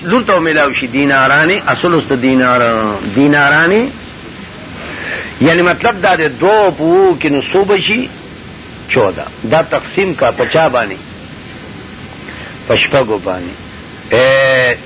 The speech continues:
چھ دوړي بارہ. ها؟ دوه دا صحیح شو.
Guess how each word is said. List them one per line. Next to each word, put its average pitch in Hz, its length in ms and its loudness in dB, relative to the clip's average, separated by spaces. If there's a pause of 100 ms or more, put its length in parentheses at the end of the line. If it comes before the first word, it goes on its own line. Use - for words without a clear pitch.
(160)
چھ 147 320 2
دوړي 147 320 2 (480)
بارہ. 101 360 2 (1120)
ها؟ 196 220 2 (680)
دوه 104 300 0
دا 160 180 2 (100)
صحیح 151 220 -2 (100)
شو. 190 160 -2